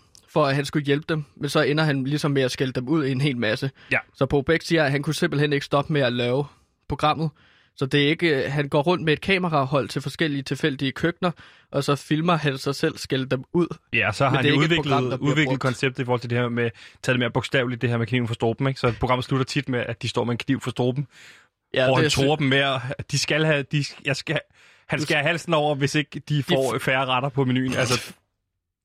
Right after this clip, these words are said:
Speaker 2: hvis ikke de stopper med at sprede det ud til så mange verdenskøkkener, så vil han gerne have, at de, de holder det til sådan en til to retter, hvor man siger, "Dem her er vi gode til," og hvis ikke de gør det, så, så skal han halsen over på dem.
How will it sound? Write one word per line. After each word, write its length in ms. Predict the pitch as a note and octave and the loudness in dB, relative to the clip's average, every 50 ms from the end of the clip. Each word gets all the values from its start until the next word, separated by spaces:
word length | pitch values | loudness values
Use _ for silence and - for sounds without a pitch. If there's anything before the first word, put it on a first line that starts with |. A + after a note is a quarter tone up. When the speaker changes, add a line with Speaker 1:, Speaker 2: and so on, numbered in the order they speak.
| _ _ _ _ _ _ _ _ _ _ _ | _ _ _ _ _ _ _ _ _ _ _
Speaker 2:
hvis 160 | - C#3 B2 | 0 0 2
ikke 160 | C#3+ D3 - - - | 2 0 0 -2 -4
de 160 | D3+ C#3+ C#3+ | -2 -2 -2
stopper 260 | - - D#3 D3+ D3+ | 0 2 2 2 4
med 80 | D3 D#3 | 4 2
at 60 | C#3+ | 0
sprede 220 | - - C#3+ C3+ C3 | 0 0 0 2 2
det 60 | C#3 | 2
ud 80 | D3 C3+ | 2 2
til 120 | C#3+ C3+ | 0 -2
så 60 | C3+ | 0
mange 220 | B2 B2+ C3 C3+ C3 | 0 0 0 0 0
verdenskøkkener, 560 | C3+ C#3+ E3 F3+ - - D#3+ D3 - D3 C#3+ - - - - - - - | 0 0 -2 -4 -2 -2 -2 -2 -2 -6 -8 -10 -12 -20 -20 -20 -14 -6
så 100 | - E3 | -2 0
vil 100 | D3+ D3 | 2 2
han 100 | D3 C#3+ | 2 2
gerne 200 | B2+ C#3+ D3 D3+ | 2 2 2 2
have, 120 | D3+ D3 | 0 0
at 100 | D3 C3+ | 0 0
de, 120 | - D3+ C#3 - | 0 -2 -2 0
de 100 | - C#3+ | 0 0
holder 240 | B2 C#3 C#3+ C3 C#3 | 2 2 2 2 0
det 140 | C3 C3 A#2+ | 0 -2 -2
til 120 | - C3 B2 | -2 -2 0
sådan 160 | C3+ C3 C3 - - | 0 0 0 0 0
en 180 | E3+ F3 E3 | 0 0 0
til 120 | - - - | -2 -4 -2
to 260 | - E3 D#3+ C#3 - - | 0 0 0 0 0 0
retter, 240 | A#2+ B2 C3+ D#3 D3+ | 0 0 0 -2 -2
hvor 140 | C#3 C#3 C#3 | 0 0 0
man 120 | C3+ C3 | 0 0
siger, 140 | - - C3 - | 0 0 0 2
"Dem 140 | - F3+ F#3 | 2 2 2
her 60 | F3 E3 | 2 2
er 40 | D3 | 0
vi 100 | C3+ B2+ | -2 -2
gode 260 | - C#3 C3+ D3+ - | 0 0 0 0 0
til," 180 | - C#3+ C#3 - _ _ - - - _ - | -2 -2 -2 -4 _ _ -20 -20 -16 _ -6
og 80 | B2+ | -4
hvis 100 | C3 - | -2 0
ikke 120 | D#3+ D#3 - | -2 -2 -2
de 60 | B2 | -2
gør 140 | C3+ C3+ B2+ | -2 0 0
det, 100 | C3 B2+ | 0 -2
så, 120 | C#3+ C#3+ | -4 -4
så 160 | - - D3+ C#3 | -4 -2 -4 -4
skal 180 | - - D3+ | -2 0 0
han 100 | C#3 B2+ | 0 0
halsen 260 | C3+ C#3 C3+ - C#3+ | 0 0 -2 -4 -6
over 100 | A#2 A2 | -6 -4
på 160 | A#2 - B2 A2+ | -2 -2 -2 -2
dem. 80 | A#2 | -4